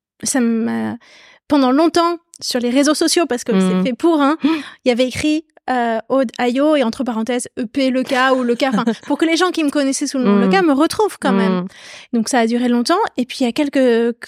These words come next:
Speaker 1: que moi, je crois que mon frère m'a fait une remarque, il m'a dit, « Non mais il faut bien que t'aies les deux noms pour que les gens puissent te retrouver sur les réseaux, c'est important. » Et je dis, « Non, mais moi c'est fini, Leca, je l'ai retiré. <laughs>
Speaker 2: Mm.
Speaker 1: Je veux plus, c'est bon, c'est le temps, euh, ils ont eu le temps de me retrouver. Maintenant ça
Speaker 2: Mm.
Speaker 1: va, ça fait quoi,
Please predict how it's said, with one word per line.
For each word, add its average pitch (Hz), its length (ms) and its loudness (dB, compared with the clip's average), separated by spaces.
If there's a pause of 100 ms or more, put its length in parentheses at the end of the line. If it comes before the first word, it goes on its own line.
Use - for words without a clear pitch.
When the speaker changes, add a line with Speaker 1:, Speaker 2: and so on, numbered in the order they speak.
(100)
Speaker 1:
que - 100 -8
moi, 247 220 -2
je 285 100 -8
crois - 140 -10
que 233 60 -4
mon 220 100 -2
frère 294 260 -6
m'a 247 120 0
fait 254 120 -6
une 240 80 -2
remarque, 254 320 -2
il 262 60 0
m'a 254 100 2
dit, « 247 120 -2
Non 262 100 2
mais 247 180 2 (360)
il 247 60 -8
faut 277 120 -2
bien 311 180 0
que 330 120 0
t'aies 262 160 0
les 247 120 2
deux 285 140 2
noms 427 280 4
pour 285 140 -2
que 262 80 0
les 247 180 2
gens 277 140 2
puissent 269 140 -8
te 262 80 -2
retrouver 330 340 -2
sur 302 160 -2
les 254 80 0
réseaux, 254 260 0
c'est 233 140 -4
important. » 285 400 -2 (640)
Et 247 60 -6
je 233 80 -10
dis, « 294 80 -8
Non, 330 120 -2
mais 208 80 -2
moi 220 140 -4
c'est 208 120 -12
fini, 339 220 -6
Leca, 262 240 -4
je 254 60 -4
l'ai 247 60 -2
retiré. - 260 -2
<laughs> - 380 -6
Speaker 2:
Mm. 214 500 2
Speaker 1:
Je 190 80 -2
veux 294 160 0
plus, 415 240 -4
c'est 311 140 -6
bon, 294 160 -4
c'est 262 160 -4
le 285 160 0
temps, 311 200 -2
euh, 262 120 -4 (180)
ils 269 180 -4
ont 285 60 2
eu 302 40 2
le 285 60 0
temps 381 120 2
de 359 60 0
me 311 40 -2
retrouver. 339 400 0 (140)
Maintenant 202 260 2
ça 196 60 2
Speaker 2:
Mm. - 20 -2
Speaker 1:
va, 233 120 0
ça 208 120 -4
fait 214 100 -6
quoi, 190 340 -4